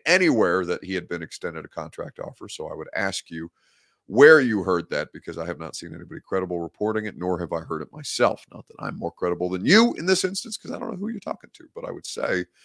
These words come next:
uh, that that is not something that I have seen anywhere out there. I think that, uh, I think that the Hopkins situation, when I ask you what's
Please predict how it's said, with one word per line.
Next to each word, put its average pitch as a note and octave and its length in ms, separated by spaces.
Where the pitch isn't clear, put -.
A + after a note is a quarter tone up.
uh, A#2+ 340
that G2+ 160
that A2 260
is G2+ 240
not F#2+ 260
something F#2 460
that F2 200
I F2+ 140
have E2 160
seen E2 600
anywhere D#2+ 580
out F#2+ 280
there. - 240
I B2+ 120
think D3+ 320
that, C#3+ 320
uh, C3 260
I B2 80
think E3+ 220
that - 140
the C3+ 80
Hopkins C3+ 380
situation, G#2 460
when G#2 100
I G#2+ 80
ask C#3 320
you C#3+ 80
what's A#2+ 360